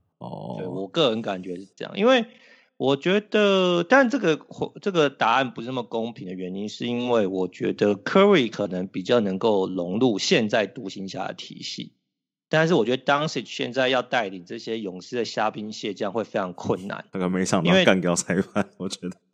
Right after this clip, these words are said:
Speaker 2: 对，因为而且 Doncic 是一个很需要队，呃，队友配合嘛。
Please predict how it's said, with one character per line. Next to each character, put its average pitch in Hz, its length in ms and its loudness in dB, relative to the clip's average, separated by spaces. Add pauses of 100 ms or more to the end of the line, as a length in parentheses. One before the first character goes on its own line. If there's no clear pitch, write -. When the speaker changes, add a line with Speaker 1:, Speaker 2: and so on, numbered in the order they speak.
(560)
Speaker 2:
对， 104 200 -4
因 190 160 2
为 269 60 4
而 240 140 2
且 165 60 -8
Doncic 220 340 -2
是 165 160 -6
一 147 60 -8
个 120 220 0
很 90 240 -8
需 - 240 -6
要 131 240 2
队， 110 340 -4 (960)
呃， 101 220 -8
队 127 260 2
友 95 240 -10
配 110 240 -2
合 - 240 -16
嘛。 - 240 -14